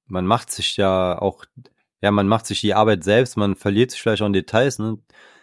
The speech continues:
Jetzt die Büste zum Beispiel habe ich auch, die war von der reinen Arbeitszeit, war ich da relativ schnell mit durch. Das hat sich halt jetzt durch den Sommer auch so ein bisschen gezogen.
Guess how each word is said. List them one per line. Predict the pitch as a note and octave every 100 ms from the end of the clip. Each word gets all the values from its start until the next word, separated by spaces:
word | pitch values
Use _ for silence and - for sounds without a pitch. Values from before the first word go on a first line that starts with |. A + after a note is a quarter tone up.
| _
Jetzt | G#2 -
die | G#2
Büste | B2+ D#3+ C3
zum | C3
Beispiel | B2+ A#2+ B2
habe | A2+ A2
ich | B2+
auch, | A#2+ C3 -
die | - F#2+
war | A#2+
von | A#2 A2
der | G2
reinen | A#2+ B2+
Arbeitszeit, | G#2+ C#3+ C#3+ D3 A#2+
war | G#2+
ich | B2
da | A2
relativ | G2+ A#2+ C#3+ A2
schnell | - A#2 B2
mit | G#2
durch. | F2+ D3 F3+ - -
Das | F#2
hat | A2+
sich | - -
halt | G2+
jetzt | G2+
durch | G#2+ G2
den | G2
Sommer | G2+ A#2+ G#2
auch | F#2+
so | -
ein | G2+
bisschen | F#2+ G#2+
gezogen. | F#2+ - A#2 A#2+ C3+